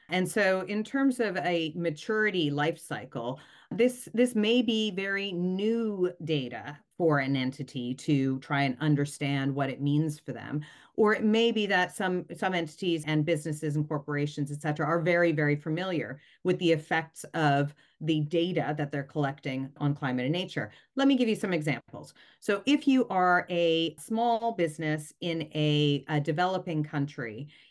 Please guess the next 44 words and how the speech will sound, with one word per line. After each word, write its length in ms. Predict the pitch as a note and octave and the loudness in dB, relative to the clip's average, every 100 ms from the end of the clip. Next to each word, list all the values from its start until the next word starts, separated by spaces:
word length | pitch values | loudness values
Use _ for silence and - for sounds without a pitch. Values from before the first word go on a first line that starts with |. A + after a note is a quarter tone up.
| - | 2
even 380 | B3+ C4+ B3 G#3 | 4 6 4 2
if 240 | G3+ G3+ - | -2 -2 -2
perhaps 500 | F#3+ D3+ G3 F#3 F#3+ | -4 -2 -2 -2 0
you 120 | F3 | 2
are 160 | D#3+ | 2
in 160 | D#3+ F3 | 0 0
the 80 | D3+ | -2
high 300 | - E3 E3 | 0 2 4
emitter 460 | D#3 D#3 D#3+ C#3+ | 4 4 4 0
category, 600 | C#3+ B2+ A2 B2+ C#3 G#3 | -2 -8 -6 -4 0 0
something 360 | A3 C#3 G#2+ C3+ | 0 -4 -4 -2
like 220 | D3 D#3 | -2 -4
steel 800 | - - B2 B2+ C#3+ C#3+ C#3+ C#3 | -8 -12 -6 -2 -2 0 -2 -2
or 140 | C#3+ G#2 | -6 -8
something 380 | - A#2+ C3+ C#3+ | -10 -8 -4 -2
like 180 | C#3+ - | -2 0
agriculture, 840 | D3 D#3 D#3 D#3+ C#3+ C#3+ D#3 C3+ | 0 2 -2 0 -4 -2 0 0
et 160 | C3+ - | -2 -4
cetera, 460 | C#3+ D3 D3 C3+ - - - _ | -6 -4 -4 -4 -6 -18 -20 _
it 100 | G#3+ | 0
may 200 | A3 C4+ C#4 | 4 6 6
be 140 | A3+ | 4
that 200 | F#3 F3+ | 2 0
you 260 | G3+ G3+ F#3 | -2 -2 -4
do 340 | D#3+ A3+ B3+ | -4 2 2
not 280 | A3+ G3 - | 2 -2 -8
have 560 | - F#3 F3+ F3+ E3+ G#3 | -10 -2 2 2 0 -10
sort 140 | D3+ F3+ | -10 -4
of 80 | |
the 100 | E3 | -2
experience 720 | D#3 D#3 A#3 G#3 D3 A3+ - - _ _ - | -2 0 0 0 0 -4 -10 -20 _ _ 0
of 320 | E3+ D#3+ D3+ _ - | 2 0 -6 _ -2
collecting 400 | G#3 B3 A3+ G3 | 0 0 0 2
that 200 | F3 D#3+ | 0 2
data, 420 | E3 E3 D#3 D3+ - - | 2 4 2 -2 -8 -6
understanding 500 | F3+ E3+ F3 D#3+ D#3 | -4 -2 -2 0 0
how 100 | D3+ | 2
to 80 | D3 | 2
use 240 | C#3+ D3 | 2 -2
it, 80 | - | -2
and 140 | D3+ | 0
move 160 | C#3 B2 | 0 -2
it 120 | - - | -8 -4
forward. 400 | C3+ A2+ E2+ | -2 -4 -6